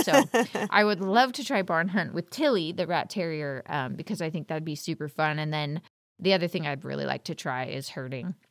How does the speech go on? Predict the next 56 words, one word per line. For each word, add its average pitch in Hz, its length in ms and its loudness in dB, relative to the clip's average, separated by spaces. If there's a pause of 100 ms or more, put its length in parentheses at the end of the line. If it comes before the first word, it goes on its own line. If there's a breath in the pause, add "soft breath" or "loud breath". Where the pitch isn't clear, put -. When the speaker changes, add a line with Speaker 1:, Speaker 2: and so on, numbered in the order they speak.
(160)
Speaker 1:
with, 170 360 -4
um, 156 360 -2 (120)
both 202 240 4
my 143 100 -4
border - 240 -12
collies. - 500 -8
Speaker 2:
I, 240 420 8 (160)
so - 220 2
I 453 280 8
love 233 380 8
the 202 120 10
idea 185 500 6
of 180 280 0
barn 160 220 2
hunt. 160 340 -2
My 208 580 4 (160)
dad 175 380 10
is 190 180 2
super 233 300 2
into 226 300 2
terriers, 226 880 4
and 180 380 2 (200 loud breath)
I, 190 480 8 (180)
I, 190 160 -2 (240)
well, 170 320 8
I'll 185 80 2
prob-, 190 320 2
he, 190 160 -4
now 214 220 6
that 240 100 6
he 220 300 2
has 190 260 0
retired 180 520 0
and 185 220 2
moved 180 260 0
closer 190 380 0
to 220 140 -6
me, 214 260 2
I 185 140 2
will 175 100 0
probably 185 480 0
end 170 180 0
up 160 140 -2
stealing 175 440 -2
his 165 260 -4
current 202 420 0
dog. 160 300 2
He - 100 -6
has 170 160 -2
a 147 120 -2
Kerry 180 280 2
Blue 165 220 -4
Terrier, 151 420 0
and 156 260 -6
seeing 175 380 -2
if - 340 -6